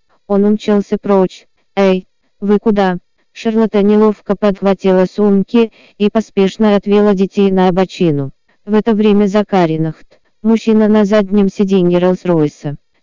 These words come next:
не отрываясь смотрел в заднее стекло автомобиля. А она кажется знакомой.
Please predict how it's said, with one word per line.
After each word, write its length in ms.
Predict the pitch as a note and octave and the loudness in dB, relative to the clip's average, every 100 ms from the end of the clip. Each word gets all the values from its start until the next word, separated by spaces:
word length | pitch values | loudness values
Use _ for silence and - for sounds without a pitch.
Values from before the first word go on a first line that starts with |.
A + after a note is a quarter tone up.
| - | -6
не 120 | G#3+ | 0
отрываясь 520 | A3 G#3 A3 A3 G#3+ - | 0 0 0 2 0 0
смотрел 480 | G#3+ G#3 G3 G3+ | -2 -2 0 0
в 80 | F#3+ | 0
заднее 440 | F#3 G3 F3 F#3+ F#3 | 0 -2 0 0 0
стекло 400 | - G3+ F#3+ F#3 | -2 -4 0 0
автомобиля. 760 | F3 - F3+ E3+ E3+ D3+ C#3+ - _ _ - | -2 0 0 0 -2 -4 -6 -12 _ _ -4
А 160 | G3 | 0
она 180 | A3 A3+ | 2 0
кажется 480 | - G3 F#3 G3 A3+ | 0 0 0 -2 -2
знакомой. 680 | F#3+ G3 - E3+ C#3+ D#3 | 0 -2 -2 -2 -2 -4